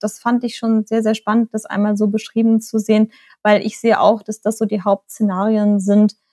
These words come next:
die uns in Zukunft erwarten. Und wenn es beim Nerdverse bleibt, dann wird aber irgendwas anderes kommen, was sich aus diesem Dreiklang ergibt, so wie du es gerade mit dem Internet beschrieben hast, was halt einfach jetzt schon unsere Welt durchdringt,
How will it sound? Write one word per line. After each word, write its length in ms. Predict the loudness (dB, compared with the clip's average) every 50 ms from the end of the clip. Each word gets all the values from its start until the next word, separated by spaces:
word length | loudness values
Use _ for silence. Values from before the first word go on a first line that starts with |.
| _ _ -2
die 60 | 0
uns 160 | 0 0 0 -2
in 100 | -6 -6
Zukunft 460 | -6 -12 -12 _ -4 -6 -6 -4 -6
erwarten. 640 | -6 -4 -2 -2 -2 -2 -2 -4 -6 -8 -6 -6 -6
Und 500 | -6 -6 -4 -2 -2 -2 -4 -4 0 2
wenn 120 | 2 2
es 120 | 2 2
beim 200 | 0 -2 0 2
Nerdverse 540 | 2 2 0 0 0 2 2 2 2 0 -2 -2
bleibt, 300 | 0 0 0 0 -2 -2
dann 120 | -2 -2
wird 160 | -2 -2 -2 0
aber 160 | 0 0 0
irgendwas 300 | 0 0 0 0 0 0
anderes 460 | 0 2 4 4 4 4 0 -2 -6
kommen, 360 | -4 0 2 2 2 2 0 _ _ -20 -20 _ _
was 160 | -8 -8 -2
sich 180 | -2 -2 -2 0
aus 200 | -2 -2 -2 -2
diesem 180 | -2 -2 -2 0
Dreiklang 540 | 0 0 0 0 0 _ -6 -6 -4 -4
ergibt, 340 | -4 -6 -4 -6 -8 _ _
so 80 | -4 -4
wie 80 | -2
du 80 | -2 -2
es 140 | -4 -4 -6
gerade 240 | -6 -4 -2 -2 -2
mit 180 | -2 -2 -2
dem 140 | -2 -2 -2
Internet 420 | -2 -2 -2 0 -2 -2 -4 -6
beschrieben 480 | -8 -10 -10 -6 -6 -4 -2 -2 0 0
hast, 240 | 0 -2 -2 -6 _ _ _ _ _ _ _
was 340 | 0 2 2 2 0 -2 -2
halt 260 | 0 0 0 -2 -6 _ _
einfach 420 | -2 0 0 0 -4 -6 -12 -12 _ _ _
jetzt 520 | 0 2 2 2 0 -8 -18 -18 -18 _ -16
schon 300 | -6 -4 -2 -2 -2 -2
unsere 500 | 0 -2 -2 -2 0 -2 -2 -2 0 2
Welt 400 | 2 2 2 0 -2 -10 _ -2 -2
durchdringt, 600 | -2 -2 -4 -4 0 4 4 6 4 4 2